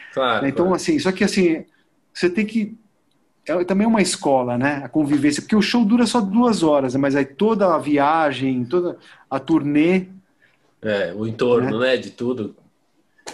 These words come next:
Speaker 1: Check-in
Speaker 2: É.
Speaker 1: do hotel, check-in do aeroporto.
Speaker 2: É, é. Aí dá sempre um problema, chega lá, o quarto não tá pronto, tem que esperar, você queria dormir porque você tem o show logo mais, mas porque você já tocou na noite passada,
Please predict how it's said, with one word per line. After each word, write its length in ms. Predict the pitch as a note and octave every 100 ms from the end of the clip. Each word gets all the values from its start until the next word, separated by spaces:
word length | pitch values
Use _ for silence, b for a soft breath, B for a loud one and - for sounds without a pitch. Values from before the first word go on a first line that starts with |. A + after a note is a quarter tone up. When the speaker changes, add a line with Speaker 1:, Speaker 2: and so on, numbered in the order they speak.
| -
Speaker 1:
Check-in 520 | - B2 A2 A#2 -
Speaker 2:
É. 40 |
Speaker 1:
do 100 | B2+
hotel, 540 | G#2 - A2+ B2+ B2 G#2+
check-in 380 | A#2+ G#2 C#3
do 60 | C3+
aeroporto. 920 | B2 G2+ - A2 B2 B2+ A2 - G2 - b b b _ _ _ _ -
Speaker 2:
É, 80 | C3
é. 480 | B2+ C#3 B2+ G2+ - _ _
Aí 300 | A2+ A#2 C#3+
dá 180 | D3 D3
sempre 220 | C3+ E3+ D3+
um 80 |
problema, 360 | C#3+ D3 D3+ C#3+
chega 220 | - D3
lá, 100 | D3+
o 60 | D3
quarto 340 | D3 D#3 D3+
não 100 | D3 B2+
tá 120 | C3+
pronto, 400 | - D3 D#3 C#3+
tem 100 | C#3
que 60 | -
esperar, 440 | - C#3+ C#3+ C#3
você 100 | C#3+
queria 220 | C#3+ D3+
dormir 500 | C#3+ D3+ C#3 D#3 F#3
porque 220 | F3+ C3+
você 100 | C#3
tem 140 | C#3 D3
o 80 | B2+
show 260 | - D3
logo 220 | D3 C#3+
mais, 440 | C3+ D3 E3 - B B B B B
mas 200 | C3+ C3+
porque 300 | C3+ - B2
você 240 | C#3 B2 C#3
já 140 | D3+
tocou 340 | D3+ D3+ E3
na 100 | D#3
noite 240 | D#3+ D#3 -
passada, 800 | D#3 C3+ - D#3 F#3 G3 A3+